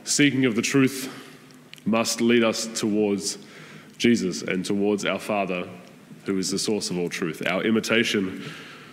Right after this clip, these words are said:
can only be, we, we are only called to imitate the one who is really, truly worthy of our imitation, and that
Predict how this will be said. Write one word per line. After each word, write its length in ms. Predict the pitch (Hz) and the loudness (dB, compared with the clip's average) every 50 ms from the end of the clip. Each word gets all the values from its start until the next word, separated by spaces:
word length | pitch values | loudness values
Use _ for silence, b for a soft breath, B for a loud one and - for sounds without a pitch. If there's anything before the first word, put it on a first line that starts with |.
| B B B B B - - - - - - - - - - - - | B B B B B -20 -20 -20 -20 -20 -20 -20 -20 -20 -20 -12 -4
can 200 | - 104 101 - | -2 0 0 2
only 400 | - 113 120 123 117 113 110 104 | 2 2 4 4 4 4 4 4
be, 520 | 101 101 110 110 104 101 98 104 107 - - - - - - B B B B B - | 4 4 4 4 4 4 2 0 -4 -8 -12 -14 -16 -20 -20 B B B B B -2
we, 180 | 104 98 101 95 | 0 0 0 0
we 220 | 104 98 104 101 | 0 0 0 0
are 180 | 98 107 - - | 0 0 0 2
only 320 | 117 127 127 127 117 110 | 4 4 4 4 4 2
called 360 | - - 131 131 123 117 110 | 2 2 2 4 4 2 2
to 180 | - - 127 - | 0 0 0 2
imitate 460 | 110 117 120 117 - 107 98 92 - | 2 2 2 0 0 0 0 0 0
the 60 | 101 | 0
one 260 | 101 104 104 101 101 | 0 0 0 0 0
who 200 | 92 98 104 98 | 0 0 0 0
is 220 | 98 95 90 - 98 | 0 0 -2 -4 -4
really, 520 | 104 104 98 120 127 120 113 107 101 98 | -4 -2 0 2 2 4 2 2 0 -2
truly 460 | - - - - - 147 147 135 120 | -4 -6 -6 0 2 4 4 4 4
worthy 420 | 110 107 113 117 117 107 110 104 92 - - B B B B B B B | 4 4 4 4 4 4 2 0 0 -2 -8 B B B B B B B
of 120 | - 101 | -2 0
our 140 | 107 101 104 | 2 2 2
imitation, 600 | 92 101 104 95 - 101 95 95 - - 98 92 | 2 2 0 0 0 -2 -2 -2 -2 -2 -2 -2
and 120 | 92 90 98 | -2 0 -2
that 180 | 104 104 - | -2 -2 -4